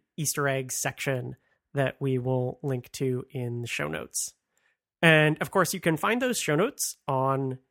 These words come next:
either in your podcast app, or you can go to our website at simple beep dot com. Go to simple beep dot com slash episodes, and you'll see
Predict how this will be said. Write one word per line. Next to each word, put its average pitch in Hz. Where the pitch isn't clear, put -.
either 139
in 143
your 135
podcast 135
app, 247
or 135
you 143
can 135
go 139
to 135
our 127
website 190
at 127
simple 147
beep 143
dot 135
com. 208
Go 131
to 131
simple 165
beep 147
dot 135
com 131
slash 123
episodes, 180
and 131
you'll 135
see 135